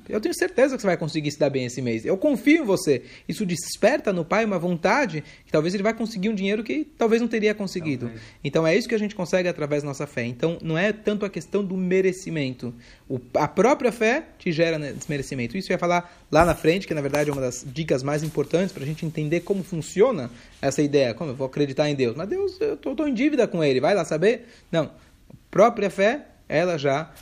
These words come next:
Speaker 1: pode te dar mérito suficiente pra você merecer aquilo que você tá precisando.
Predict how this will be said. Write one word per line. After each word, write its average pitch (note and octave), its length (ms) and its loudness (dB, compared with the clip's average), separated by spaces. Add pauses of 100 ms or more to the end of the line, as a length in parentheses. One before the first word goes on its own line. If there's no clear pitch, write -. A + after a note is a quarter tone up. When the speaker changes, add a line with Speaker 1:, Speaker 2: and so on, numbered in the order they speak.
(120)
Speaker 1:
pode C#3 240 4
te C#3 140 -8
dar B2+ 120 0
mérito F#3 460 0
suficiente D#3+ 460 0
pra D3+ 100 -8
você D3+ 340 0 (280)
merecer B2 360 -2
aquilo C3 240 -4
que B2+ 80 -10
você A#2+ 200 -8
tá A2+ 100 -8
precisando. A2 440 -12